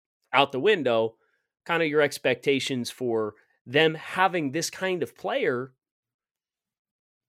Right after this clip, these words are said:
went out, you thought went out the window too.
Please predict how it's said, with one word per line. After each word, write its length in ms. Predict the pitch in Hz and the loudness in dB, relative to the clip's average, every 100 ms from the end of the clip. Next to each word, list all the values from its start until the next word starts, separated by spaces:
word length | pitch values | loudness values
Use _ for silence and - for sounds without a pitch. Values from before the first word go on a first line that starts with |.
| _ - | _ -6
went 260 | 135 160 | 2 6
out, 200 | 170 151 - 131 131 - | 6 2 -2 -12 -14 -16
you 260 | 143 143 | -8 -8
thought 280 | - 180 131 | 0 2 2
went 120 | 156 | 0
out 140 | 143 139 | 0 -2
the 60 | |
window 220 | 131 120 | -4 -2
too. 400 | 113 - 262 110 | -4 -6 -10 -12